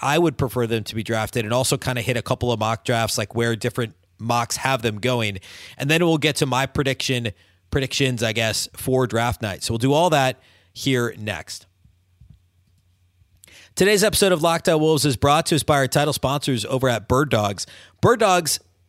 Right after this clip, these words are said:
put simply, they make you look good. I started wearing Bird Dogs about a month ago now, and I,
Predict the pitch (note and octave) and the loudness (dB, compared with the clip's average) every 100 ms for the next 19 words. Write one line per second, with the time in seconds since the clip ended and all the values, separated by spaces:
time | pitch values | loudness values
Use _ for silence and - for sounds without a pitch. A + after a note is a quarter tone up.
0 | _ B3+ D4 G3+ D3 C#3 B2+ C#3+ C#3 D3+ | _ 0 2 2 2 2 4 2 4 2
1 | C3 A#2 A#2+ - A2 E2+ G2+ E3 F#3 F3 | 2 2 0 0 -4 -2 0 2 4 2
2 | D#3+ C3 C#3 C3+ C3 A#2+ - D3 C#4 D#4+ | 2 2 2 4 2 2 -2 -2 -2 0
3 | D#3+ - D#3 A2+ G2 E2 F2 A#2+ C3 C3 | -2 0 0 0 -2 -6 -4 -2 0 -2